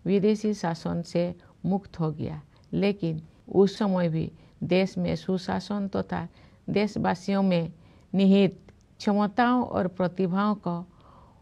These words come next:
उन्मुक्त विस्तार देने के लिए उपयुक्त मूलभूत सिद्धांतों और प्रक्रियाओं को स्वरूप प्रदान करने का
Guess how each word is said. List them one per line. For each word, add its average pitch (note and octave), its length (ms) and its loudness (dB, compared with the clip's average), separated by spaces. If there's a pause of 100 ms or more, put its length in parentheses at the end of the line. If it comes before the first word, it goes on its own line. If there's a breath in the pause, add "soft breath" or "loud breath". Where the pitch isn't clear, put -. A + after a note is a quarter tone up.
(260 soft breath)
उन्मुक्त A3 680 4 (180)
विस्तार G3 560 2
देने F3+ 380 2
के F3+ 140 -2
लिए E3 360 2 (380 soft breath)
उपयुक्त G#3+ 640 4 (300)
मूलभूत F#3+ 640 4
सिद्धांतों F3+ 720 2
और F#3+ 220 0
प्रक्रियाओं F#3+ 640 2 (280)
को F#3+ 260 0 (520 loud breath)
स्वरूप G3+ 440 6
प्रदान F3 440 2
करने E3 360 0
का F#3+ 260 -4